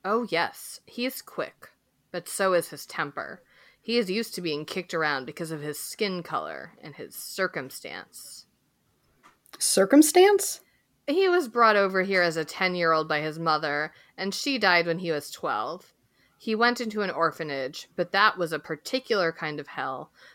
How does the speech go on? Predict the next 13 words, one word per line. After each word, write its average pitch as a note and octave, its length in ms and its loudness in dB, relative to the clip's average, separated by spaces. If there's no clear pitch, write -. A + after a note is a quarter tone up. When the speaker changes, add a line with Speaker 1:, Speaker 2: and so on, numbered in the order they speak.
Speaker 1:
so G#3 140 -8
he F#4 180 0
ran C#4+ 220 4
away F#3+ 240 2
and F3+ 140 0
lived E3+ 180 0
on D3+ 140 -2
the C#3+ 80 -6
streets." - 680 -14
Imagine A#3+ 380 6
that, E3 260 2
Miss D#3+ 240 -4
Scully. D#3 600 -4